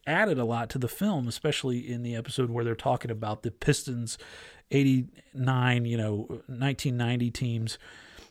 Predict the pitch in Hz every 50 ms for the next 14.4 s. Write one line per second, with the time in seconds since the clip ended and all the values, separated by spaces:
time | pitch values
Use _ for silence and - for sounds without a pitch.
0 | _ - - 113 113 120 131 143 139 135 127 - - 139 131 120 - 117 117 110
1 | - 127 120 113 - - - 113 107 104 104 - - _ _ _ _ _ _ _
2 | - - _ _ _ _ - 254 151 113 107 120 120 135 139 147 160 147 131 123
3 | 123 123 117 117 - 123 104 110 113 110 110 107 104 104 107 98 101 110 107 107
4 | 101 101 104 104 107 107 107 - 117 110 107 104 104 123 - - 101 98 98 101
5 | 101 - - 135 135 113 - 95 101 - - - - 143 131 117 - - - -
6 | - - - - - _ - - 151 151 147 - - - 139 131 127 120 117 117
7 | - - - 139 - - 170 170 - 220 - - - 294 - - - - - -
8 | 220 214 - 226 196 185 190 220 254 269 277 277 247 220 202 180 175 226 - _
9 | _ _ _ _ _ _ _ _ _ _ _ _ _ _ _ _ - - - _
10 | _ _ _ _ _ _ _ _ _ _ _ _ _ _ _ _ _ _ - 131
11 | 135 165 190 202 214 208 156 - - - - 139 131 131 135 143 147 147 143 139
12 | - - - - - - - _ _ - 135 135 135 131 127 120 117 113 - -
13 | 113 110 104 104 101 104 92 95 - - 95 - - - 156 - - 160 156 160
14 | 190 220 226 220 190 160 139